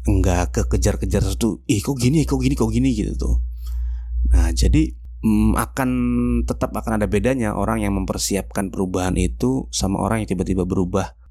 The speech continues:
dan dia tidak mempersiapkan apa-apa gitu tuh. Nah, jadi dalam berproses apa yang dibutuhin,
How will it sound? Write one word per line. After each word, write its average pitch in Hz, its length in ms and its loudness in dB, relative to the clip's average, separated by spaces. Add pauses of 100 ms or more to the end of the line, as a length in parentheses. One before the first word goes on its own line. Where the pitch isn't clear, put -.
(120)
dan 87 320 -4
dia 98 80 2
tidak 85 640 -4 (400)
mempersiapkan 87 560 -2
apa-apa - 400 -6
gitu - 240 -14
tuh. - 160 -20 (960)
Nah, 87 320 -2
jadi 101 400 2
dalam 98 240 0
berproses 95 1040 -2
apa 98 240 0
yang 95 80 -2
dibutuhin, 98 640 0